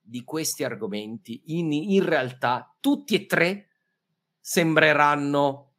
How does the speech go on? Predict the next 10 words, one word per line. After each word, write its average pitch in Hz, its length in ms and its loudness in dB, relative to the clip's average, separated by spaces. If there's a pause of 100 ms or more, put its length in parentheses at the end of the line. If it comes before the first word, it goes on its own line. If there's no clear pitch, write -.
(360)
molto 202 840 4
più 165 220 2
avanti 139 640 2
e - 20 -4
molto 147 440 -2
più 208 200 -4
sofisticati, 156 1160 -4
queste 113 260 -12
tre 131 200 -6
posizioni, 135 800 -8